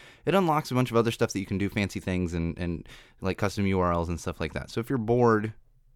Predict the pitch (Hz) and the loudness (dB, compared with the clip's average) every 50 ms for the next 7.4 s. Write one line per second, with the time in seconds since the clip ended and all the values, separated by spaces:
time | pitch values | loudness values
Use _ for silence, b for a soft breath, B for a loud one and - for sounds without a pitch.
0 | - _ _ _ _ _ _ _ _ _ - 101 104 110 113 110 113 110 113 110 | -20 _ _ _ _ _ _ _ _ _ -2 0 2 4 4 4 4 4 2 2
1 | 107 101 104 101 98 98 92 - - 95 92 90 87 - - 185 180 - - - | 4 4 4 4 2 2 0 0 0 0 0 0 -2 2 6 6 6 6 6 4
2 | 101 92 87 87 85 - - B B B B B B B 98 92 90 87 - - | 2 4 4 4 2 0 -4 B B B B B B B -2 0 0 0 2 2
3 | 160 147 147 123 113 113 - - - - 127 110 - - 113 101 95 95 95 90 | 2 4 4 4 6 4 4 2 0 -4 -4 -4 -2 0 2 4 4 4 2 0
4 | 80 107 107 101 101 123 127 113 113 107 95 - - 131 127 117 104 - 117 107 | 0 0 -2 0 2 2 4 4 4 2 2 2 2 2 2 2 2 2 0 0
5 | - - 104 95 92 90 87 - - 95 90 87 85 82 B B B B B B | 0 0 0 0 2 0 0 -2 -2 0 0 0 0 -2 B B B B B B
6 | B 87 87 87 85 85 82 82 82 82 - - 98 98 - - 101 101 98 113 | B -4 -2 -2 0 0 0 0 -2 -2 -4 -4 -2 -2 -2 -2 -2 0 0 2
7 | 107 104 98 - - 98 92 87 | 2 2 0 0 0 0 0 -2